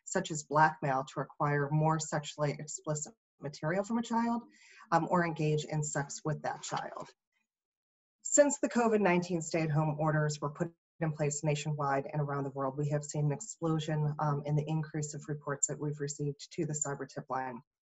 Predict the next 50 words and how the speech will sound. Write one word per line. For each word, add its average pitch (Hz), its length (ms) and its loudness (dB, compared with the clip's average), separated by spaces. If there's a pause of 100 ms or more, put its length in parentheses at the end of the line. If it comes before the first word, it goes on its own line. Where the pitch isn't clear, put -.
(500)
Between 175 320 6
March 160 300 6
and 185 120 4
May 156 300 8
of 151 160 -2
last 147 400 0
year, 175 200 0
with, 151 160 -2 (280)
uh, 156 240 4
as 156 180 0
opposed 151 320 -4
to 156 80 -2
this 147 240 -2
year, 170 240 -4 (380)
we 180 120 2
have 165 180 4
more 175 220 2
than 156 160 2
doubled 143 440 2 (180)
the 151 60 -4
number 147 220 2
of 139 120 -6
cases 131 420 -6
that 143 100 -8
have 139 180 -8
been 135 120 -4
received. 131 600 -6 (680)
In 156 80 -2
fact, 151 280 4
in 151 140 -2
April, 156 440 0
um, 147 240 2
our 147 80 2
cyber 160 320 0
tip 156 180 -6
line 143 120 0
reports 143 400 -4
were 175 180 -8
three 175 200 0
hundred 160 240 -4
percent 147 340 -6
higher 147 440 -2
than 151 100 0
they 151 80 4
were 139 220 -2
in 139 120 -6
April 139 280 -6
of 120 120 -14
last - 360 -8
year. - 260 -14